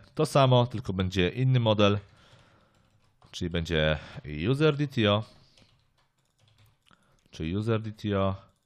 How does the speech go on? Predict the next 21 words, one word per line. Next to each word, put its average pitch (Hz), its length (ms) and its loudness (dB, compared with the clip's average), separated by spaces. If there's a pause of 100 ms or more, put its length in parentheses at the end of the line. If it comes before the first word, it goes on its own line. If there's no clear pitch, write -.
(580)
E, 71 640 -2
user. 123 360 2 (840)
Tu - 80 -12
będzie 90 220 -4
oczywiście 85 520 -4
user 127 160 0
repository 117 680 0
na 110 100 -6
wejściu. 101 440 -2 (3500)
W 110 80 -10
naszym 98 380 -2 (220)
I 117 80 2
user 107 240 2
repository 101 720 0 (1080)
również 107 560 0
metoda 101 600 2 (520)
o 90 60 -8
nazwie 85 280 -4
browse 123 340 0
async, 131 320 -2
poprawmy. 117 560 0